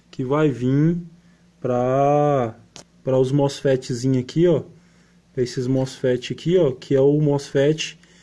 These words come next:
que gera em cima dessa bobina aqui o, a alimentação da memória de um ponto cinco volts, chamado circuito,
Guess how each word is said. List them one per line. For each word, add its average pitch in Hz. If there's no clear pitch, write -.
que 156
gera 147
em 139
cima 147
dessa 143
bobina 131
aqui 147
o, 143
a 143
alimentação 151
da 143
memória 131
de 110
um 143
ponto 147
cinco 156
volts, 127
chamado 127
circuito, 151